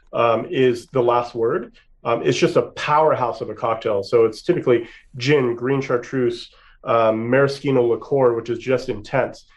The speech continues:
and lime juice. There's no sweetener in there at all. All the sweetness comes from the liqueurs, but it's just this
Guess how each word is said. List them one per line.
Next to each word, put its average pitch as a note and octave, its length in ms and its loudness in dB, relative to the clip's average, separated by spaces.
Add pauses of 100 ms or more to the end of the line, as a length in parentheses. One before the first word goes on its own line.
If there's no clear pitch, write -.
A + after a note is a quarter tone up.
(180)
and A#2+ 340 4
lime B2 320 2
juice. G#2+ 240 -12
There's A#2+ 220 -4
no C3+ 180 4
sweetener C#3+ 500 -2
in A2 100 0
there G#2+ 160 0
at G#2+ 60 -2
all. A#2+ 380 2 (300)
All C3 180 4
the C3+ 60 0
sweetness C3 340 -6
comes A#2+ 180 -4
from - 160 -6
the A2 60 0
liqueurs, A2+ 480 0
but A#2+ 160 4
it's A#2+ 100 0
just - 220 -4
this A#2 180 -4